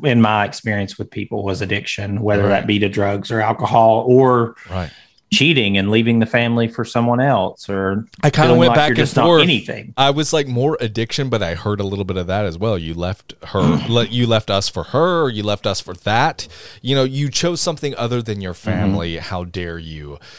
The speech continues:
Speaker 2: You know, what kind of man are you, essentially, Shang-Chi responds with. And I know we're talking about of a mythical story here of the Ten Rings, but it felt more impactful and emotional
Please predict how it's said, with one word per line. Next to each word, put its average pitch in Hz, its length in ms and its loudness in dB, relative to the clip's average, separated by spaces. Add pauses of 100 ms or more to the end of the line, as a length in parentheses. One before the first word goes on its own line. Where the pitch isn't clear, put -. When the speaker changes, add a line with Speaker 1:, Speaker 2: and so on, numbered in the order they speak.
(140)
Speaker 2:
You 90 200 -8
know, 82 480 -8
what 92 320 -8
kind 87 180 -10
of 78 80 -10
man 78 300 -10
are 73 160 -8
you, 71 200 -12
essentially, 69 520 -10
Shang-Chi 69 400 -10
responds 69 500 -14
with. 69 220 -14
And 82 280 -12
I 98 140 -4
know 104 240 0
we're 101 200 -4
talking 95 260 -8
about 85 180 -6
of 78 100 -10
a 76 60 -10
mythical 85 760 -8 (180)
story 92 460 -2
here 80 300 -10
of 87 500 -8
the 101 80 -8
Ten 90 260 -8
Rings, 87 320 -8
but 92 160 -2
it 82 140 -12
felt 98 260 -2
more 92 340 -6
impactful 87 600 -8
and 82 100 -8
emotional 82 680 -6